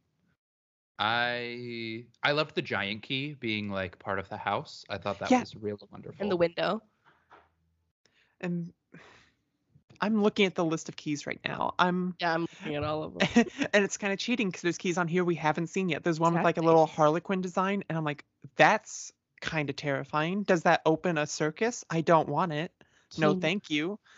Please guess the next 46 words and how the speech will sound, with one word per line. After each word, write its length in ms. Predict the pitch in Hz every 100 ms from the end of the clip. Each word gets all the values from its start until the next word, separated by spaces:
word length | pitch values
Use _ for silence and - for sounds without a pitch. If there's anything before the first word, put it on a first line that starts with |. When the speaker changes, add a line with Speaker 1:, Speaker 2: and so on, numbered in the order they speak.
| - - -
Speaker 2:
The 80 | 226
music 400 | 208 226 247 233
key. 220 | - 170
There's 200 | 147 175
a 40 | 170
music 380 | 160 185 202 151
key 140 | 175
that 140 | 147 -
looks 220 | 143 -
really, 320 | 135 156 151
really 220 | 139 135
interesting. 760 | - 120 - - - - 196 220 _ _ _ _ -
Speaker 3:
Ooh. 500 | 233 302 359 277 220 -
Speaker 2:
It's 140 | -
got, 120 | 208
like, 120 | 165 214
Speaker 1:
I'm 80 |
Speaker 2:
the 80 | 208
Speaker 1:
ex- 60 | 180
Speaker 2:
little, 280 | 180 180 175
um, 200 | 160 160 _ _ _ _
treble 340 | - 185 175 190
key 260 | - 190
at 80 | 196
the 60 | 185
top, 400 | - 185 180 -
and 120 | 165
it's 80 | 156
got, 300 | - 156 156 -
um, 380 | 147 143 143 151 - - _ _ _
some 260 | - 175 -
eighth 240 | 156 170 185
notes 240 | 175 170
at 80 | 175
the 60 |
bottom. 480 | 170 175 175 185 196 - _
It's 180 | 156 147
really 160 | 143 135
kinda 200 | - 69
cool. 360 | - - 175 226 _ _ _ _ _ _ _ _ _
Speaker 1:
See, 200 | - -
I'm 120 | 120 127
very 220 | 160 120
excited 420 | 87 - - 156
about 320 | 131 - - -
this, 520 | - - - -